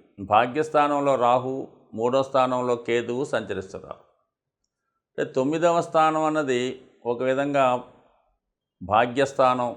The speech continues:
అదృష్టకరమైనది, అలాగే ఆధ్యాత్మిక చింతన కలిగి ఉన్నది. జాతకుడు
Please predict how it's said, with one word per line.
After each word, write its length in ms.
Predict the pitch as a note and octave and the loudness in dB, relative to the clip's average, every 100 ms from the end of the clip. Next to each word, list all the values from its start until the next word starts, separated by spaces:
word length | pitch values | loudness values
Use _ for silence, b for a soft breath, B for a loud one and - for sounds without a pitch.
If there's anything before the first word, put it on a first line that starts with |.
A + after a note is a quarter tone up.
| G2 | -4
అదృష్టకరమైనది, 1000 | G2 G2+ A#2+ - A#2+ A#2+ A#2+ A#2+ A#2 D#3 - _ _ _ _ _ _ _ | -6 -4 -8 -4 0 2 0 -2 -4 -10 -14 _ _ _ _ _ _ _
అలాగే 280 | A#2+ D3+ E3 | 0 2 4
ఆధ్యాత్మిక 800 | B2+ B2+ B2+ D3+ D#3+ D#3 D#3 D3+ D#3 | 6 6 4 6 6 4 -2 -4 -2
చింతన 320 | D3+ C#3+ C#3+ | -4 -2 -4
కలిగి 320 | C#3 B2+ A#2 | 0 -2 -2
ఉన్నది. 320 | G#2+ F#2 E2 - _ _ - | -4 -8 -10 -18 _ _ -6
జాతకుడు 600 | G2 G#2+ C#3 D#3+ E3 D3 | 2 2 2 -2 -2 -2